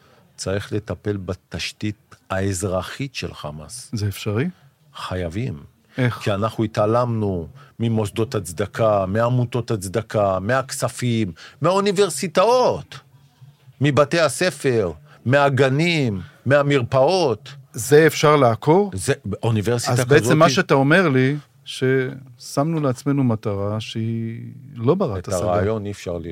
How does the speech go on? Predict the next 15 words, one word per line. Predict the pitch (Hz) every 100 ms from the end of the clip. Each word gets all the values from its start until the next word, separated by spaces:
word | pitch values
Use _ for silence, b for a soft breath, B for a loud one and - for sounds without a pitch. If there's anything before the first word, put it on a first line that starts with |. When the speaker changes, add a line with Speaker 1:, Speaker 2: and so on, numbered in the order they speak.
| 85 -
Speaker 1:
אי |
אפשר | 85 -
למחוק, | 87 82 78 - 127 -
חייבים | - 90 101 104
למחוק | 98 92 - 110 -
תשתיות | 92 - 101 104 98
אזרחיות, | 87 90 - 101 78
וכדי | 87 90 98
למחוק | 95 90 113 -
תשתיות | 98 - 98 -
אזרחיות, | 92 90 - 104 117 - b b b
אתה | 98
צריך | - - -
להיות | 98 101
בשטח, | 85 - 127 135 170 -